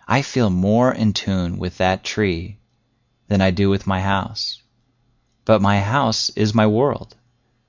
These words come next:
and the tree is a rubber-necked fancy.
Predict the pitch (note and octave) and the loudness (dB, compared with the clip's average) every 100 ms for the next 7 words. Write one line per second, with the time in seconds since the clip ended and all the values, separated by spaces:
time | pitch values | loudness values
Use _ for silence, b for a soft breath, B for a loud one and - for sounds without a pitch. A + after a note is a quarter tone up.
0 | _ _ G2 G2+ G#2 G#2 - A2+ A2+ A#2 | _ _ 0 4 4 2 0 0 2 2
1 | A2 A2 - F#2+ F#2 E2+ F#2+ G#2 G#2 F2+ | -2 -6 -6 -4 -2 0 0 2 2 0
2 | F2 - - - - - D#2 D#2+ - - | -2 -8 -18 -20 -12 -8 -6 -6 -10 -10
3 | G2 | -14